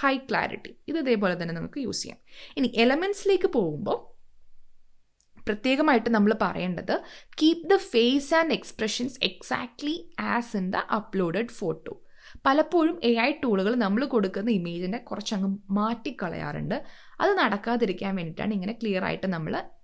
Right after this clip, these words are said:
ഇൻസ്ട്രക്ഷൻ കൊടുക്കുന്നത്. പിന്നെ അടുത്തതായിട്ട് add a cricket bat. അത് എൻ്റെ പാർട്ടിയുടെ സിംബലായിട്ടാണ് ഞാനിവിടെ കാണിച്ചിരിക്കുന്നത്. ഇവിടെ അപ്പം നിങ്ങളുടെ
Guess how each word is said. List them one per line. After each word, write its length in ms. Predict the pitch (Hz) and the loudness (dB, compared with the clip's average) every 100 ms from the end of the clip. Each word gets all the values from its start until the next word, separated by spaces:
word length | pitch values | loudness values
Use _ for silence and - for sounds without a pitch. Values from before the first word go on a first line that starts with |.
| - | -4
ഇൻസ്ട്രക്ഷൻ 440 | 214 - - - 277 | -2 -2 -6 -10 -4
കൊടുക്കുന്നത്. 540 | 311 220 180 165 - - - - - - - - | 0 0 -2 -6 -10 -12 -14 -16 -18 -18 -6 0
പിന്നെ 200 | 262 190 - | 0 0 2
അടുത്തതായിട്ട് 540 | 214 233 339 262 214 320 226 | 2 2 2 2 2 0 0
add 140 | 226 285 | 0 0
a 20 | 294 | 0
cricket 320 | 220 240 226 202 | -4 -4 -6 -2
bat. 200 | - - - - 202 | -2 -2 -12 -6 0
അത് 120 | 247 320 226 | 2 2 0
എൻ്റെ 220 | 226 254 381 - - | 0 2 0 -6 -2
പാർട്ടിയുടെ 400 | 262 226 247 247 285 | 0 0 0 0 0
സിംബലായിട്ടാണ് 680 | 247 220 240 233 190 180 220 349 | 0 2 2 2 0 -2 -2 0
ഞാനിവിടെ 280 | 208 190 175 | 0 0 -2
കാണിച്ചിരിക്കുന്നത്. 520 | 165 160 160 - 175 175 | -4 -4 -6 -8 -6 -2
ഇവിടെ 160 | 262 349 | 0 0
അപ്പം 160 | 240 220 | 0 0
നിങ്ങളുടെ 320 | 196 208 226 | 0 0 0